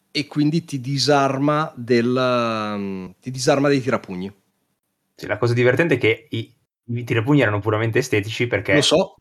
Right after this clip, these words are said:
Speaker 2: le mie
Speaker 1: lo
Speaker 2: mani
Speaker 1: so.
Speaker 2: a fare, <laughs> ok,
Speaker 1: Lo
Speaker 2: perfetto.
Speaker 1: so, perché tu sei comunque addestrato a fare danni come danni da, da, da arma media, ma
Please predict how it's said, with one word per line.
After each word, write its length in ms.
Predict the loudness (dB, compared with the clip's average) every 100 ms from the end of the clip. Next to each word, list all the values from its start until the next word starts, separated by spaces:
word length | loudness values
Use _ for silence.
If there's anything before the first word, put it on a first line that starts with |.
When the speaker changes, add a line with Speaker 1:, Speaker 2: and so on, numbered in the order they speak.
| -10
Speaker 2:
le 100 | -6
mie 120 | -2
Speaker 1:
lo 40 |
Speaker 2:
mani 160 | 2 2
Speaker 1:
so. 260 | 2 -2 -2
Speaker 2:
a 140 | -4
fare, 600 | -4 -6 _ -6 -2 0
<laughs> 0 |
ok, 160 | 0 -2
Speaker 1:
Lo 420 | -4 -6 -20 -6
Speaker 2:
perfetto. 360 | -2 2 4 4
Speaker 1:
so, 60 |
perché 160 | 4 0
tu 80 | 0
sei 160 | 0 4
comunque 300 | 4 6 4
addestrato 420 | 2 2 2 2
a 40 |
fare 200 | 2 2
danni 240 | 2 4 2
come 680 | 2 2 4 2 0 -4 0
danni 260 | 2 2
da, 300 | 2 0 -2
da, 580 | -4 -4 -6 -6 -8 -10
da 100 | -6 -2
arma 180 | 0
media, 280 | 2 2 2
ma 300 | 2 2 0